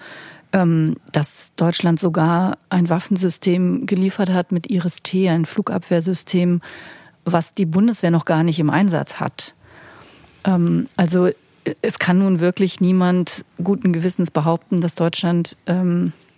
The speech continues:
etwas anderes getan hätte, als, äh, massivst die Ukraine, äh, zu unterstützen. Insofern finde ich, dass man diese, diese, äh,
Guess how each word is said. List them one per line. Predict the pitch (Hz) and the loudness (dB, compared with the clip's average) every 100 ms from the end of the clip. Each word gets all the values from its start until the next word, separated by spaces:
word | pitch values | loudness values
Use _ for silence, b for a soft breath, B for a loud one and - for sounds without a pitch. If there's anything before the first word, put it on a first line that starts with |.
| _ - - - - - | _ -20 -20 -20 -16 -10
etwas | - 190 165 | -4 -2 0
anderes | 196 190 180 175 - | 0 2 2 -2 -4
getan | - 175 165 170 | -4 0 2 2
hätte, | 180 170 - 160 | 2 2 0 0
als, | 175 165 - - | 0 -2 -4 -4
äh, | 175 175 | -2 0
massivst | 165 160 202 - 208 202 - - - - B B B B B - | 2 2 0 0 0 0 0 -4 -6 -16 B B B B B -2
die | 190 | -2
Ukraine, | 190 196 175 185 185 175 175 175 180 b b b b | 0 -2 -2 0 2 2 2 0 -2 b b b b
äh, | - - | -14 -10
zu | - 180 | -4 -2
unterstützen. | 175 185 165 180 - - 151 165 - B B B B B B B - | 0 0 -2 -4 -4 -2 -2 -4 -8 B B B B B B B 0
Insofern | 175 175 185 190 185 180 - _ _ _ _ - | 2 2 2 2 2 0 -6 _ _ _ _ -14
finde | - 202 196 196 | -4 0 2 0
ich, | 190 - - | -2 -6 -6
dass | - 180 185 | -2 0 0
man | 175 165 | 0 0
diese, | 180 175 180 180 - | -2 0 0 0 -4
diese, | - 180 180 - - 90 190 - | -4 -2 0 0 0 -2 -4 -12
äh, | - | -14